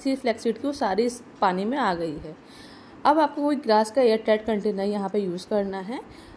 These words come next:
अगर एयर टाइट कंटेनर नहीं हो, तो आप कोई भी ग्लास का बाउल यूज़ कर सकते हैं। अब हम यहाँ पे यूज़ करने वाले हैं अथर आयुर्वेदा का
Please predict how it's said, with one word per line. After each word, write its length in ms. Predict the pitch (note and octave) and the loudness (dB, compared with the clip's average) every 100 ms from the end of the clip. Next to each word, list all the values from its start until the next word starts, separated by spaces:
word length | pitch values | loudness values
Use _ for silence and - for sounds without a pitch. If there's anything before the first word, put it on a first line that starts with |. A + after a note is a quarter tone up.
| - | 0
अगर 120 | C4 | 4
एयर 180 | C4 C4 | 6 4
टाइट 260 | C4 C4 | 2 0
कंटेनर 380 | C4+ B3 B3+ C4 | -2 0 0 2
नहीं 320 | B3 G3+ B3 | 2 2 0
हो, 120 | C4+ C#4+ | 2 2
तो 140 | C#4 | 4
आप 200 | C4 B3+ | 2 2
कोई 160 | A#3+ A3 | 2 2
भी 120 | C#4 | 0
ग्लास 340 | B3 G#3 G#3+ | 4 4 4
का 120 | - | -2
बाउल 280 | A#3 G3+ G3 | -2 0 0
यूज़ 220 | F#3+ F#3+ - | 0 -2 -2
कर 120 | F#3 | -4
सकते 340 | F#3 F3+ - | -4 -12 -10
हैं। 240 | E3+ E3+ F3 - - - - | -10 -10 -16 -20 -20 -20 0
अब 120 | B3 | 4
हम 160 | D#4 D#4+ | 6 6
यहाँ 120 | D#4+ | 4
पे 100 | E4 | 2
यूज़ 300 | C#4 A#3+ B3+ | 4 4 4
करने 300 | C4+ B3+ C4 | 4 6 4
वाले 240 | B3+ A#3+ C4 | 4 4 2
हैं 80 | |
अथर 260 | A3+ - C4 | 0 -2 0
आयुर्वेदा 460 | A#3+ G#3+ G#3+ G#3 | 2 4 4 2
का 140 | G#3+ | 0